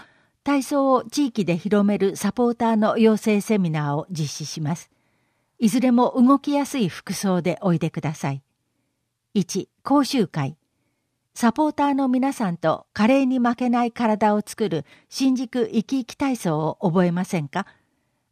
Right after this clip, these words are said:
講習会では体操だけでなく、介護予防のミニ講座もあります。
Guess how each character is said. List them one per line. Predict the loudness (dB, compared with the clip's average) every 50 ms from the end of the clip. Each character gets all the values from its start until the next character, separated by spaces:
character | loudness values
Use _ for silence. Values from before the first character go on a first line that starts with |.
| _ -4
講 | 0 0 0
習 | 0 -2 -4 -6 -4
会 | -2 -2 -2 0
で | 0 0
は | 2 2 2 0 -2 _
体 | -2 -2 -2 -2
操 | -2 -2 -2 -2
だ | -2 -2
け | -2 -2 -2
で | -2 -2 -2
な | -2 -4 -4
く、 | -6 -8 -14 _ _ _ _ _ _ -6
介 | -2 0 0 2
護 | 2 2 0
予 | 0 2 2 2
防 | 4 4 4 4
の | 4 4 4 4 6
ミ | 6 8 8
ニ | 8 6
講 | 4 4 4 4
座 | 4 2 0 -2
も | -2 -2
あ | -2 -2
り | -2 -2
ま | -4 -4 -4
す。 | -6 -10 -20